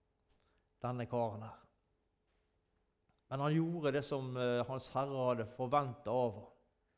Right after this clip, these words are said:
Han gikk straks, leste vi. Han utsatte ikke det som han, eh, skulle gjøre. Og så har vi han som, eh, fikk to talent.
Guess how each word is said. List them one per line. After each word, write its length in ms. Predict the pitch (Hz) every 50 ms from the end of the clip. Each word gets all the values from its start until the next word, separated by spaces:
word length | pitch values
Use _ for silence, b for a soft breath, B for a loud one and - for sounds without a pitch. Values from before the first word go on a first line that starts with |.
| _ _ _ _ _ _ _ _ _ _ _ _ _ _ _ _ _ _ _ _ _ _ _ _ _ _ _ _ _ -
Han 100 | 120 120
gikk 220 | 135 156 147 - -
straks, 540 | - - - - 160 - - - - - - 101
leste 320 | 113 127 123 - - 117 92
vi. 80 | 95 - - - _ _ _ _ _ _ _ _ _ _ _ _ _ _ _ _ _ _ _ _ _ _ -
Han 160 | 127 139 127
utsatte 640 | - 170 175 190 180 180 - - 160 143 139 143 135
ikke 160 | 117 - 135
det 160 | 127 160 165
som 200 | 160 - 165 151
han, 320 | 139 139 139 139 139 135 135
eh, 440 | 131 131 131 127 127 127 - - 139
skulle 320 | - - - 139 131 135
gjøre. 400 | 120 123 127 135 139 120 113 101 107 - - - _ _ _ _ _ _ _ _ _ _ _ _ _ _ _ _ _ _ _ _ _ _ _ _ _ _ _ _ _ _ _ _ _ _ _ _ 370 381 381 381 _ _ _ _ _ _ _ _ _ _ _ _ _ _ _ _ _ _ _ _ _ _ _ _ _ _ _ _ -
Og 80 | -
så 120 | - - 180
har 200 | 175 175 170 165
vi 120 | 160 160
han 200 | 156 165 170 160
som, 300 | - - 156 147 143 143
eh, 100 | 143 139
fikk 220 | - 151 151 - -
to 180 | 208 208 175
talent. 600 | - - 123 120 107 98 90 - - - - -